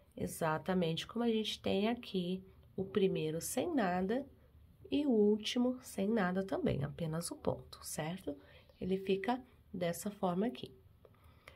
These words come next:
Agora, a gente vai lá pra nossa alça de três correntes direto, sem fazer correntes, e vamos prender com ponto baixo.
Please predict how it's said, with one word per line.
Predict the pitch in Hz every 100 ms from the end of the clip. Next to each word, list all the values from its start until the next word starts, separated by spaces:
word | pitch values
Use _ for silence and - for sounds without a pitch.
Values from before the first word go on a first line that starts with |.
| - - - 240
Agora, | 233 311 269
a | 202
gente | 202 214 202
vai | 196 190
lá | 190 240
pra | 285
nossa | 269 220 214 185
alça | 175 180 175
de | 175
três | - - 196 220 -
correntes | 165 151 160 160 139 - -
direto, | 220 254 175 170 190 -
sem | - - 330
fazer | 381 - 196 180 151
correntes, | - 233 226 208 233 - - - - - -
e | -
vamos | 220 226 233
prender | - 226 240 254 208 196 196 -
com | - 220
ponto | 226 190 175 185 214
baixo. | 208 - - -